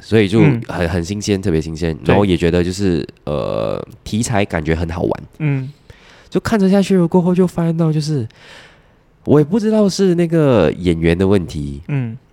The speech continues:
Speaker 1: 还是说导演的问题啦。
Speaker 2: 嗯。
Speaker 1: 反正我是很出戏啦。
Speaker 2: 嗯。
Speaker 1: 嗯，我也不知道为什么。
Speaker 2: 你出戏的点是在哪里啊？从哪里开始的？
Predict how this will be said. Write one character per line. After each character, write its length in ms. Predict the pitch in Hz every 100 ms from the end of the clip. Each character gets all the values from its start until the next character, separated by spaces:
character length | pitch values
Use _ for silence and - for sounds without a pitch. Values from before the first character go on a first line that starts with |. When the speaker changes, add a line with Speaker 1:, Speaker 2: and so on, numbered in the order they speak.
| _
Speaker 1:
还 160 | - 95
是 200 | 101 113
说 600 | 107 107 101 98 95 101 - _
导 200 | - 85
演 120 | 82
的 120 | 73 80
问 140 | 76
题 160 | - -
啦。 160 | - -
Speaker 2:
嗯。 280 | 147 131 135 - _ _ _ - - -
Speaker 1:
反 120 | 101
正 120 | 131
我 100 | 98
是 100 | 82
很 160 | 98 73
出 220 | - 78
戏 220 | - 69
啦。 160 | 50 - _ -
Speaker 2:
嗯。 340 | 147 127 127 107
Speaker 1:
嗯， 240 | 85 73 73 - -
我 120 | 78 90
也 40 |
不 80 | 110
知 80 | 101
道 100 | 85
为 120 | 78
什 100 | -
么。 60 |
Speaker 2:
你 20 | 156
出 160 | 214
戏 140 | 208 247
的 80 |
点 180 | 165 120
是 80 | 117
在 140 | 127
哪 160 | 113 104
里 60 | 104
啊？ 100 | -
从 180 | 139 135
哪 80 | 135
里 80 |
开 180 | 117 117
始 140 | -
的？ 100 | -